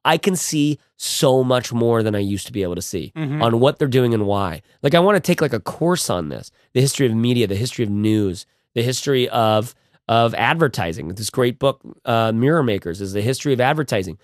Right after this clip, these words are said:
Speaker 1: I learned so much when they just tell me the story of, like, chronologically how this happened. So, um, I think, uh, I think history is another thing that, that, like,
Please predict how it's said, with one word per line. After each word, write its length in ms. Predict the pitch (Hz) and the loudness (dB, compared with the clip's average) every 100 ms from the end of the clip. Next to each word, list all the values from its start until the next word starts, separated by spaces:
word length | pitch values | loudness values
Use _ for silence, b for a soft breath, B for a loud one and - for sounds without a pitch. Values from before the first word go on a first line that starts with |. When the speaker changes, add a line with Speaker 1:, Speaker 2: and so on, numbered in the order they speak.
| _ - | _ -6
Speaker 1:
I 80 | |
learned 240 | 107 107 101 | -4 -2 -4
so 720 | - - - 123 110 117 120 _ _ | -8 -6 -2 2 2 2 0 _ _
much 540 | - 147 220 - - - _ | -4 0 2 0 -6 -16 _
when 100 | 123 123 | -2 0
they 80 | |
just 180 | 117 - | 0 -2
tell 160 | 120 127 | -2 0
me 80 | 135 | 0
the 80 | |
story 320 | 123 160 170 123 | -2 -2 0 0
of, 100 | 92 | -2
like, 160 | 90 - - | -8 -14 -12
chronologically 720 | - 135 147 170 156 117 117 - - | -2 0 2 0 0 -2 -4 -6 -8
how 220 | 107 95 | -4 -2
this 200 | 104 - | -2 -4
happened. 460 | 101 90 69 - - b b b b | -6 -6 -8 -12 -18 b b b b
So, 360 | - 147 135 135 | 0 4 4 4
um, 260 | 131 120 120 | 2 2 2
I 100 | 135 | 0
think, 300 | 135 147 - - | 2 2 0 0
uh, 320 | 127 120 117 | 4 4 2
I 80 | 127 | 2
think 120 | 123 | 2
history 340 | 113 131 - 117 | 0 -2 0 0
is 80 | |
another 240 | 110 107 107 | 0 0 -2
thing 220 | - 107 | -4 -4
that, 180 | 104 80 | -4 -4
that, 260 | 101 98 95 | -4 -4 -4
like, 280 | 95 90 | -8 -8